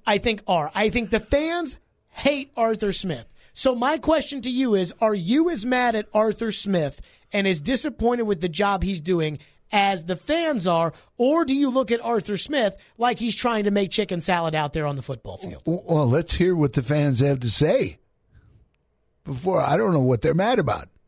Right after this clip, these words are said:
Speaker 1: Well, I want you to evaluate the job Arthur Smith's doing, just like Mike Vrabel wouldn't evaluate the job
Speaker 2: <laughs> Oh,
Speaker 1: that
Speaker 2: I,
Speaker 1: Arthur Smith's doing.
Speaker 2: I, I wanna hear you. We posted this,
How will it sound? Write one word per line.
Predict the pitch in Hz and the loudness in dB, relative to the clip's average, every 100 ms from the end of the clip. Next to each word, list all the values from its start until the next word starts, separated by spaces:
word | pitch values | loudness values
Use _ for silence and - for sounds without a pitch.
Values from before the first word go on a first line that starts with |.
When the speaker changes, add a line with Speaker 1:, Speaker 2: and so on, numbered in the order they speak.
| _ - | _ -2
Speaker 1:
Well, | 269 | 0
I | 269 | 0
want | 320 311 285 | 2 0 2
you | 339 | 4
to | 339 302 | 4 4
evaluate | 269 294 302 294 294 | 2 2 2 2 0
the | 226 | 0
job | 262 285 285 | 0 0 2
Arthur | 269 294 262 | 0 0 -6
Smith's | 277 349 - | -2 -2 0
doing, | 269 277 269 | -2 0 -2
just | 285 | -2
like | 277 254 | 0 2
Mike | 285 294 | 2 0
Vrabel | 208 277 349 320 285 | 2 0 0 -4 0
wouldn't | 381 359 220 - | 0 0 -6 -8
evaluate | 233 226 208 208 196 170 | -4 0 0 0 0 0
the | |
job | 156 185 165 | -2 0 2
Speaker 2:
<laughs> | 311 | 2
Oh, | 185 247 202 220 190 | 2 2 2 2 4
Speaker 1:
that | 208 | 4
Speaker 2:
I, | |
Speaker 1:
Arthur | 208 202 | 4 2
Smith's | 185 220 190 - | 2 2 2 0
doing. | 180 196 | 2 2
Speaker 2:
I, | |
I | 262 | 4
wanna | 233 208 180 | 4 2 4
hear | 160 160 170 | 4 4 4
you. | 175 202 | 2 0
We | 175 185 220 | 0 0 -2
posted | 190 202 175 185 202 202 | -4 0 2 0 -4 0
this, | 156 151 | 0 0